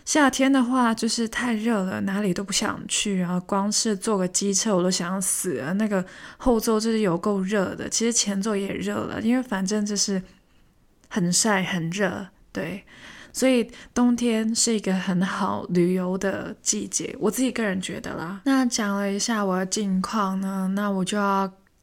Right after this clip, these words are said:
告诉大家今天我究竟要讲什么。其实呢，就是，就是很多的 podcasters 通常都会在，呃，或者是 YouTubers 也好啦，他们都会在就是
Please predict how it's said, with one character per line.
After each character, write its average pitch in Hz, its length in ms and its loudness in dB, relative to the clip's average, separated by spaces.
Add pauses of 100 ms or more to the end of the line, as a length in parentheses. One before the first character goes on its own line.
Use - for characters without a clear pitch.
告 185 200 2
诉 202 220 0
大 196 160 0
家 202 220 -4
今 196 200 -2
天 202 180 0
我 190 100 2
究 196 120 0
竟 196 140 0
要 190 220 0
讲 180 360 -4
什 180 320 0
么。 156 360 -10 (500)
其 262 220 0
实 254 280 2
呢， 226 640 2
就 233 180 0
是， 214 640 -2 (840)
就 262 180 0
是 277 160 4
很 220 320 4
多 214 240 4
的 202 340 2
podcasters 196 920 -2
通 247 300 4
常 180 340 0
都 202 100 0
会 202 220 0
在， 190 600 -2 (220)
呃， 208 100 2
或 240 160 4
者 214 80 2
是 214 120 -2
YouTubers 190 800 0
也 185 100 -4
好 185 320 -4
啦， - 240 -8
他 240 160 0
们 226 120 2
都 202 120 0
会 208 220 2
在 190 420 0
就 190 120 -4
是 190 480 -2